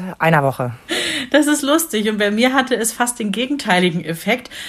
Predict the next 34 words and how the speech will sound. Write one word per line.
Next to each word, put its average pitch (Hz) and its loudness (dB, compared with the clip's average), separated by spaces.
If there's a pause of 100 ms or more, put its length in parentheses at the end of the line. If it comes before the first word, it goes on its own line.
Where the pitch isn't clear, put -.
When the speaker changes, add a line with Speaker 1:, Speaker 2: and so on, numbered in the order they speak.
(140)
Speaker 2:
dass 214 2
ich 294 0
noch 247 2
auf 208 -2
ein 226 2
paar 220 4
Sachen 220 2
gestoßen 233 0
bin, 214 2
wo 208 2
ich 202 -2
dachte, 202 -2
hey, 254 2
die 165 0
kannte 370 -2
ich - -4
noch 202 0
gar 175 2
nicht. 247 2 (260)
Geil, 247 4
sofort 196 -2
mal 233 2
in 233 0
meinem 220 2
privaten 220 2
Profil 165 -2
abgespeichert. - -8 (300)
Ja, 185 2 (380)
will 240 6
ich 269 2
mehr 247 8
von 175 2
haben. 156 0 (420)
Speaker 1:
Mhm. 302 0